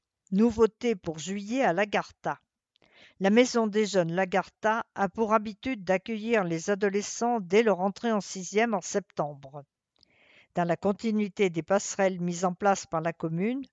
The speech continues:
pour accompagner les enfants dans leur évolution au sein des structures d'accueil, une expérimentation aura lieu en juillet pour accompagner les jeunes.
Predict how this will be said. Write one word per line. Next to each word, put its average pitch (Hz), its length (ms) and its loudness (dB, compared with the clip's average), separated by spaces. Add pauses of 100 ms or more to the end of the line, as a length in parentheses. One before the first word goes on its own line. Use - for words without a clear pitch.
(360)
pour 175 200 -2
accompagner 226 600 4
les 185 220 -2
enfants 208 400 2
dans 175 160 0
leur 165 240 -2
évolution 202 840 -2 (340)
au 202 100 2
sein 202 300 2
des 165 160 -6
structures 190 640 -4
d'accueil, 175 580 -2 (500)
une 208 220 4
expérimentation 214 1200 -2
aura 202 300 0
lieu 170 400 -2
en 170 160 -2
juillet 202 680 -6 (100)
pour 170 200 -4
accompagner 240 580 -2
les 190 120 0
jeunes. 147 560 -4